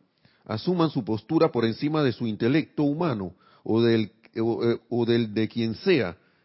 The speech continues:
en pro de mi realidad, y acuérpenla, nos dice el maestro ascendido Saint Germain. Y miren esto, y por eso que somos los puestos de avanzada. Luego, a medida que viertan su radiación a otros, le-,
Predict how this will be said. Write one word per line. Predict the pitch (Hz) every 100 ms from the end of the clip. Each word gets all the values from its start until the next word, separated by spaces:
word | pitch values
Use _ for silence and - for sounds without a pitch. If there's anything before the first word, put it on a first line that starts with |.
| _
en | - 110
pro | 95 - 175 185 -
de | 110 110
mi | 101
realidad, | 110 101 95 95 92 92 _ _ _ -
y | 104
acuérpenla, | 98 - 131 113 101 95 87 82 90 _ _ _ _ _ _ _ _ _ _ _
nos | 110 104
dice | 98
el | 113
maestro | 98 95 107
ascendido | 92 98
Saint | 98 95
Germain. | 87 85 78 - _ _
Y | 92
miren | 104 165 175
esto, | 135 - 80 _ _ _ _ -
y |
por | - 107
eso | 156
que | 135
somos | 139 151
los | 139
puestos | 147 151 143
de |
avanzada. | 113 98 - 107 82 - _ _ _ - -
Luego, | 131 180 160
a | 127
medida | 117 151 170
que | 139 117
viertan | 127 196 202 208
su | 190 151
radiación | 139 120 110 165 170
a | 156
otros, | 156 - 120 147 - _ _ _ _ _ _ _ -
le-, | 123 120